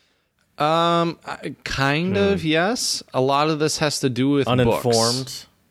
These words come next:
Speaker 1: Yeah, you're getting warmer.
Speaker 2: Someone that doesn't read.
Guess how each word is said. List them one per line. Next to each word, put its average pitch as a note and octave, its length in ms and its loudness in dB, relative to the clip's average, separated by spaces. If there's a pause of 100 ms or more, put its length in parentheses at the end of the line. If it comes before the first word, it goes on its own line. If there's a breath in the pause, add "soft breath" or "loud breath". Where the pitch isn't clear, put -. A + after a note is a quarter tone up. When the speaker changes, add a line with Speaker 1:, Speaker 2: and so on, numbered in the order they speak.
(220)
Speaker 1:
Yeah, A#2 160 -2 (360)
you're F#2+ 160 -4
getting F2 340 -4
warmer. F#2 500 0 (840 soft breath)
Speaker 2:
Someone B2+ 360 2
that A#2 100 2
doesn't A2+ 240 0
read. G#2+ 400 -2